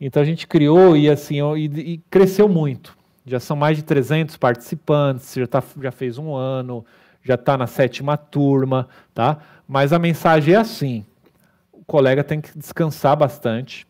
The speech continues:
antes, porque ele chega sábado, oito da manhã, e ele só é liberado no domingo, às seis da tarde. Tem piscina lá no hotel, a gente fica lá no Mercury, no Jardins,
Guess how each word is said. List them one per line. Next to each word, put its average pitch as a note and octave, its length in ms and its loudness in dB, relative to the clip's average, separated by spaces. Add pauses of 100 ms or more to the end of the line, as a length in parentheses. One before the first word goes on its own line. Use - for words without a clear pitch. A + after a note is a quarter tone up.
(140)
antes, B2 540 -8 (400)
porque C#3 240 -6
ele A#2+ 160 0
chega D3 320 0
sábado, F#3 680 2 (260)
oito C3+ 300 -2
da C3 120 0
manhã, E3 440 0 (420)
e C#3 100 -2
ele C3+ 220 2
só - 160 -2
é D#3 80 4
liberado C#3 540 2
no C#3 100 -8
domingo, C#3+ 580 -4 (220)
às A2+ 140 -8
seis B2 240 -4
da D3 100 0
tarde. G2+ 540 -6 (640)
Tem E3+ 160 -6
piscina F#3 540 -4
lá B2 100 -2
no A#2+ 120 -6
hotel, A#2+ 180 -6
a A2 60 -6
gente A#2 180 -16
fica C#3+ 200 -2
lá C#3+ 120 4
no D3+ 80 -4
Mercury, C#3 560 2
no B2 100 -8
Jardins, B2+ 720 -4